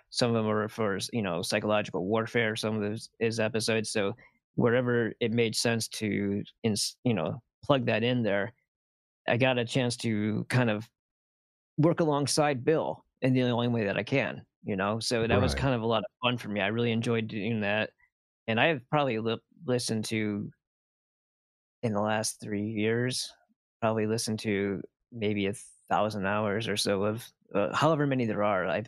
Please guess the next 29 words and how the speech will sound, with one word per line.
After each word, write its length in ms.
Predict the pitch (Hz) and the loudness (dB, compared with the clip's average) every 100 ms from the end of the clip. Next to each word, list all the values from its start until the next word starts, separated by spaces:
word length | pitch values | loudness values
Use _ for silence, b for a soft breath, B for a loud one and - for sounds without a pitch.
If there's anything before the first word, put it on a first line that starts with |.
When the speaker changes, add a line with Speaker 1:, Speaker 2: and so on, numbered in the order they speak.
| - | -4
Speaker 1:
I 120 | 120 | -4
probably 420 | - 131 113 104 | 0 0 0 -4
haven't 240 | 117 110 | -4 -2
missed 200 | 101 104 | -2 -2
that 160 | 90 - | -2 -2
many 300 | 104 95 80 | -2 -2 -2
Speaker 2:
He 140 | - 139 | 2 2
left 200 | 147 123 | 2 2
about 220 | 92 85 | 2 -2
six 320 | - 151 131 | -2 -2 0
Speaker 1:
of 60 | 104 | 2
the 160 | 104 | 6
hours 220 | - 104 85 | 6 6 4
Speaker 2:
years 80 | |
Speaker 1:
of 60 | 92 | 2
Speaker 2:
worth 280 | 95 104 - | 2 2 2
Speaker 1:
time. 0 | |
Speaker 2:
of 140 | 73 | -2
shows, 400 | - 92 78 67 | -2 -2 -2 -2
I 100 | 67 | -4
think. 420 | - 64 62 - _ _ _ _ _ _ _ _ - | -6 -10 -10 -16 _ _ _ _ _ _ _ _ 2
Speaker 1:
Yeah, 240 | 147 156 | 4 4
like, 160 | 123 120 | 2 0
he 120 | 147 | 0
started 260 | 131 156 147 | 2 2 2
in 60 | 127 | 2
ninety-two 520 | 131 113 - 151 117 | 0 0 0 2 2
and 100 | |
he, 80 | 107 | -2